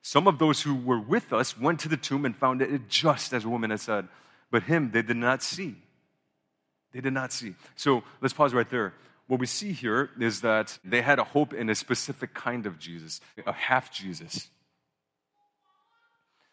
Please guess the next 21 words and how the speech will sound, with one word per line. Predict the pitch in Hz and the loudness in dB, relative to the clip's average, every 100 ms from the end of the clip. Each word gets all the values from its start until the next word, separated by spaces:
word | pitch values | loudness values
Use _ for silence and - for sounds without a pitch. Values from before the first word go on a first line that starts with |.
| _ _ _ _ _ - | _ _ _ _ _ 2
They, | 117 | 4
they | 120 135 | 6 6
believed | 135 165 233 156 | 8 8 6 6
in | 127 | 2
Jesus' | 104 170 147 120 107 - | 2 0 2 -2 -6 -8
power | - 170 127 87 113 - _ _ _ - | 2 4 4 2 -4 -10 _ _ _ 2
to | 127 | 2
overcome, | 113 - 120 104 95 - _ _ _ _ _ _ - | 2 0 0 0 -2 -10 _ _ _ _ _ _ -2
you | 110 | 2
know, | 98 85 - 107 | 2 0 -8 -2
the, | 101 | 0
the | 104 104 120 | 0 4 4
effects | 107 151 151 - | 6 4 2 0
of | 113 | -4
sin | - 139 120 | 0 2 4
and | 113 | 2
all | 135 | 2
the | 123 | 2
things | - 135 117 | 2 2 4
that | 117 113 | 2 4
were | 107 101 | 4 2